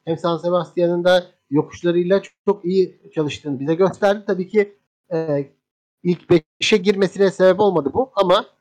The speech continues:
yine de hani iyi mücadele etti Remco ile o döneme göre. E, Pavel Sivakov ile Tij Bennett de zaten klasikçiler.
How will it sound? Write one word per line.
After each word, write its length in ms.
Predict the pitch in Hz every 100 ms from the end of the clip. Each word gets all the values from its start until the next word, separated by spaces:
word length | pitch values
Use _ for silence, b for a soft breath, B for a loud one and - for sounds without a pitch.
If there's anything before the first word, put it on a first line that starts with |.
| _
yine 200 | 190 185
de 60 | 196
hani 180 | 190 180
iyi 220 | 165 202
mücadele 360 | 180 156 147 156
etti 340 | 147 135 120
Remco 340 | 139 139 139 139
ile 80 |
o 140 | 135 135
döneme 480 | 139 131 131 139 131
göre. 280 | 139 240 254 _ -
E, 80 | 160
Pavel 240 | 214 208
Sivakov 880 | 196 208 190 - 175 190 180 190 175
ile 120 | 165
Tij 220 | 202 170
Bennett 240 | 175 147
de 40 | 202
zaten 380 | 190 180 208 208 _ _ _
klasikçiler. 600 | 180 180 214 202 185 196